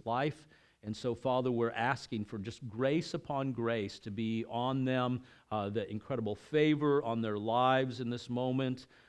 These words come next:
uh, and that, Father, you would direct our steps now as we react as the body of Christ, as we, uh, act with compassion and mercy. Help us direct our steps that we might be your hands and feet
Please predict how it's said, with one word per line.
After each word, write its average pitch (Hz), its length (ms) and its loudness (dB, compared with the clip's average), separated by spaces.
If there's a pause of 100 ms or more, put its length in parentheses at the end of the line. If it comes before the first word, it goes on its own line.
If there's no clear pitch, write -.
(140)
uh, 104 340 -4
and 110 300 -2
that, 110 120 -8
Father, 139 240 -4
you 135 200 0
would 117 160 0
direct 120 500 -2
our 139 220 0
steps - 420 -12
now 101 300 -4
as 98 120 -8
we 117 300 -4
react 113 720 -4 (300)
as 117 180 -2
the 123 80 0
body 113 500 0
of 110 140 -6
Christ, 123 540 -2
as 104 260 -6
we, 117 280 -2 (280)
uh, 104 260 -2
act 131 400 0
with 139 420 2
compassion 135 680 -2
and 117 120 0
mercy. 127 440 -2
Help 139 340 -6
us 98 360 -6 (320)
direct 127 380 0
our 123 180 0
steps - 380 -10
that 90 140 -12
we 117 180 -4
might 104 400 -4
be 107 80 -6
your 104 240 -2
hands 95 320 -6
and 90 120 -8
feet 87 260 -18